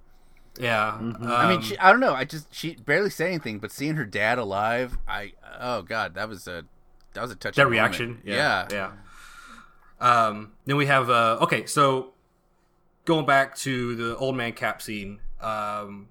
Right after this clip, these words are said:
Speaker 1: and he passes the shield, passes the torch, I guess, to Falcon.
Speaker 2: Ooh, that's gonna
Speaker 3: Okay.
Speaker 2: be fun.
Speaker 1: Um,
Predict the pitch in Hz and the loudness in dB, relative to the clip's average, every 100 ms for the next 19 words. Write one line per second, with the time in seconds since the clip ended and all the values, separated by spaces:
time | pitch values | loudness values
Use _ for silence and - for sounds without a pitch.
0 | - 117 113 113 123 117 120 101 107 - | -12 -8 -8 -6 -4 -4 -4 -6 -4 -4
1 | 113 104 104 101 113 117 101 110 107 104 | -4 -6 -6 -4 -4 -4 -10 -6 -6 -6
2 | 104 101 101 - - 107 104 101 - _ | -10 -10 -10 -10 -8 -6 -6 -10 -14 _
3 | _ - 156 - 87 - _ - - 135 | _ 2 4 4 -2 -14 _ -20 -10 -6
4 | 135 120 107 - - 202 180 160 120 113 | -2 -2 -4 -10 -2 0 2 0 0 -2
5 | 110 107 - _ _ 117 127 127 123 120 | -10 -14 -20 _ _ -4 0 2 2 -2